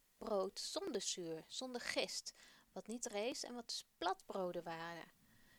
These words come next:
Die konden ze heel snel bakken en konden ze er ook heel veel van maken, zodat ze die ook mee konden nemen op reis. En elk jaar met het feest van de ongezuurde broden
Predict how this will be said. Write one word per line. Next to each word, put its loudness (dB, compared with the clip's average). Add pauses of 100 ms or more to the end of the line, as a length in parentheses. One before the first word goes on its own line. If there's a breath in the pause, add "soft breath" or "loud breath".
(400 loud breath)
Die -8
konden -4
ze -2
heel 4
snel 2
bakken 4
en -4
konden -2
ze -8
er -6
ook -8
heel -2
veel 0
van 0
maken, 0
zodat -4
ze 2
die -8
ook -18
mee -2
konden -4
nemen -2
op -4
reis. -4 (440 loud breath)
En -4 (100)
elk 2
jaar 6
met -2
het -2
feest 2
van -4
de -4
ongezuurde -2
broden 0